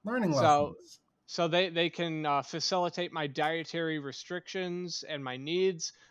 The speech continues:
Speaker 2: very easily, and they usually have a theme menu that does Star Wars stuff.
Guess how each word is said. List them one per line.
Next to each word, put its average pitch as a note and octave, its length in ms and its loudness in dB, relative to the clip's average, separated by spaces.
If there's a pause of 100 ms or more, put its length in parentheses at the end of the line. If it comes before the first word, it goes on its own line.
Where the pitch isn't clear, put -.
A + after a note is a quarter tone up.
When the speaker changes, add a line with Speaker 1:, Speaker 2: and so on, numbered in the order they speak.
(220)
Speaker 2:
very E3+ 240 2
easily, E3+ 440 -2
and D#3+ 140 -2
they E3 80 2
usually F3+ 380 -2
have D3+ 160 -2
a C#3+ 60 -6
theme F#3 360 -2
menu E3 380 -2 (400)
that D3 380 6
does D3+ 240 2
Star D3 340 0
Wars D#3 240 -4
stuff. - 500 2